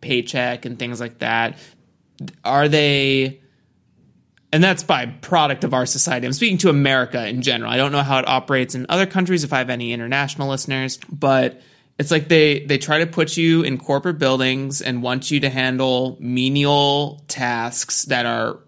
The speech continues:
easily repeatable, don't require a lot of problem solving. And then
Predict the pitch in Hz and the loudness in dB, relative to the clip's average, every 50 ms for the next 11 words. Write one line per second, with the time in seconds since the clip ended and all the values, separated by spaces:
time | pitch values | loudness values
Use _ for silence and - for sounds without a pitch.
0 | _ _ _ - 151 151 147 143 160 156 156 151 151 151 151 147 147 131 127 117 | _ _ _ -2 0 0 0 0 0 0 0 0 0 0 -2 -2 -2 -4 -4 -4
1 | 117 110 117 113 113 113 110 113 113 - - - _ _ - - 131 139 131 151 | -4 -4 -6 -4 -4 -4 -4 -4 -6 -10 -20 -20 _ _ -2 -2 0 0 0 -2
2 | 147 147 160 139 135 135 135 131 131 131 127 127 127 127 - - 123 117 113 113 | -2 0 2 2 2 2 2 2 2 2 0 0 -2 -4 -4 -2 -2 -2 -2 -2
3 | 113 113 - 117 113 113 107 110 110 110 110 110 113 117 - _ _ _ _ _ | -6 -6 -6 -4 -4 -4 -6 -6 -8 -8 -10 -10 -12 -14 -16 _ _ _ _ _
4 | _ - 127 127 127 131 131 127 131 131 127 127 127 127 123 120 127 | _ -4 -2 -2 0 0 2 2 2 2 0 0 -2 -2 -4 -6 -8